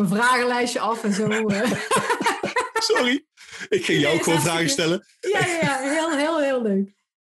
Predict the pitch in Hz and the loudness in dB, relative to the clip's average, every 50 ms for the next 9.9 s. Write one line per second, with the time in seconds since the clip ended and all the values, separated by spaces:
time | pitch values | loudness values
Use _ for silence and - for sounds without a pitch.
0 | _ _ - - 269 - - 285 277 277 294 285 294 - 381 359 339 302 294 302 | _ _ -10 -10 -10 -6 -4 -2 -2 -2 -2 -2 -2 -2 0 0 0 0 0 0
1 | 277 285 - - 285 277 277 262 262 254 254 247 247 - 240 233 220 220 226 214 | 0 0 0 0 0 2 2 2 2 2 2 0 0 0 -2 -2 0 0 0 0
2 | 208 208 214 214 214 _ _ _ _ _ _ _ _ _ - 185 175 170 160 160 | 0 0 -2 -4 -6 _ _ _ _ _ _ _ _ _ -18 -14 -12 -10 -10 -8
3 | 160 165 170 170 - 202 190 175 180 185 180 196 - 202 202 247 254 233 190 185 | -6 -6 -6 -4 -2 -2 0 2 2 2 0 0 -2 -2 0 2 2 4 2 2
4 | 185 - - 185 185 190 202 220 233 220 185 190 185 202 247 277 277 277 277 262 | 2 2 2 2 4 4 4 4 2 2 2 2 2 2 2 2 2 0 0 0
5 | 269 285 285 - - 262 - - 226 214 233 269 262 277 247 - 254 240 - 240 | 0 0 -2 0 -2 -2 -2 0 0 0 0 0 0 0 0 0 0 0 0 0
6 | 226 226 220 208 226 226 226 233 220 247 220 220 - - 202 - 202 202 202 208 | 2 2 2 2 2 2 2 0 2 0 0 0 0 -2 -2 0 2 2 2 2
7 | 208 208 196 208 196 185 190 190 190 175 180 190 175 175 - 220 180 226 214 - | 2 0 2 2 2 2 2 2 0 2 2 0 0 0 0 2 2 2 2 2
8 | 180 165 151 - - 151 147 - 143 139 151 165 165 170 185 190 185 185 - - | 2 0 0 0 -2 -4 -4 -4 -8 -6 -4 -4 -2 -2 0 -2 -2 -2 -4 -4
9 | - 208 190 - 220 202 180 208 214 208 180 160 143 135 139 - - - | -2 -2 0 2 2 2 4 4 4 4 6 4 2 0 -2 -6 -10 -12